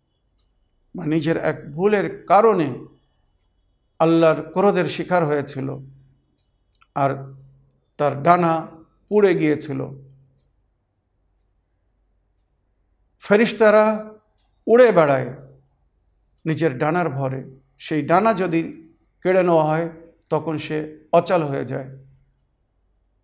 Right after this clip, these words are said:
সুতরাং সে অচল হয়ে এক খণ্ডরে পড়েছিল। যখন জিবরাইল আমিন নিজের সাথীদেরকে নিয়ে জমিনের দিকে আসছিলেন, পুরো আকাশে সমস্ত আস-,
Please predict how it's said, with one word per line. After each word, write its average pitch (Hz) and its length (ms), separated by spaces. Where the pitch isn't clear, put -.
সুতরাং 175 600
সে - 180
অচল 220 320
হয়ে 185 220
এক 170 240
খণ্ডরে 165 400
পড়েছিল। 151 600
যখন 151 280
জিবরাইল 190 440
আমিন 196 540
নিজের 165 480
সাথীদেরকে 170 640
নিয়ে 160 520
জমিনের 214 360
দিকে 185 160
আসছিলেন, 151 840
পুরো 196 280
আকাশে 170 880
সমস্ত 196 440
আস-, 214 500